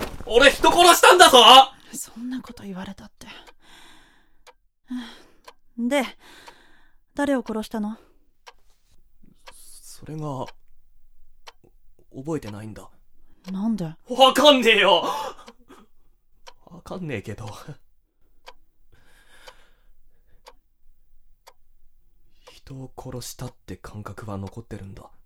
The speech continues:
Speaker 2: 警察にそう言っても、いたずらって思われちゃうかもね。
Speaker 1: なあ、俺どうしたらいい？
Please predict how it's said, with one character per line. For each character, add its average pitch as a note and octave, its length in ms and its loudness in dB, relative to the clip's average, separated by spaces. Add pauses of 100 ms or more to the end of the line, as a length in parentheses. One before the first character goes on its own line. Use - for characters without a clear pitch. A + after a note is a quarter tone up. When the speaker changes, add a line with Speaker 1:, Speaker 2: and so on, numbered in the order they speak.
(1160)
Speaker 2:
警 A#3 240 -2
察 A#3+ 260 -6
に A#3 140 0
そ A3+ 220 -4
う - 20 0
言 A#3+ 80 -2
っ - 20 -10
て B3+ 200 -4
も、 G3 240 -2 (240)
い F#3 120 -10
た G3 140 -2
ず G3+ 140 -4
ら G3+ 60 -2
っ G3 80 -8
て G#3+ 80 -8
思 G#3 140 -4
わ A3 100 -4
れ G#3+ 100 -8
ち - 80 -12
ゃ D#3+ 60 -8
う D#3+ 40 -14
か D#3+ 100 -14
も D3+ 120 -12
ね。 E3 140 -12 (920)
Speaker 1:
な D3+ 100 -16
あ、 C#3 300 -14 (840)
俺 G3+ 300 0
ど A3+ 280 -4
う A#3 80 2
し - 60 -8
た E3+ 100 -2
ら D3+ 120 -4
い D#3 100 -6
い？ C#3 160 -8